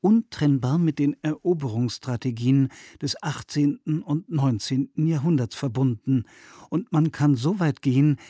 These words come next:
in der Heteronomie, die der Westen und insbesondere das britische Empire dem Rest der Welt aufzwang,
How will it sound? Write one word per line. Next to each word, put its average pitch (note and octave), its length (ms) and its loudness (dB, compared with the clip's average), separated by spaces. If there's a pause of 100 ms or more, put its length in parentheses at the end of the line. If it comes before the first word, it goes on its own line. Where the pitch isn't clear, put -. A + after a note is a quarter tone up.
(140)
in C#3+ 140 0
der C3+ 140 2
Heteronomie, B2+ 960 0 (240)
die C3+ 80 -2
der A#2 180 -4
Westen C3+ 360 0
und B2 180 -4
insbesondere A#2+ 800 0
das A2+ 220 -6
britische B2 580 -8
Empire C3+ 520 0
dem A#2 200 -4
Rest A#2 340 -6
der A#2+ 160 -6
Welt C3+ 260 -2
aufzwang, C3+ 640 -2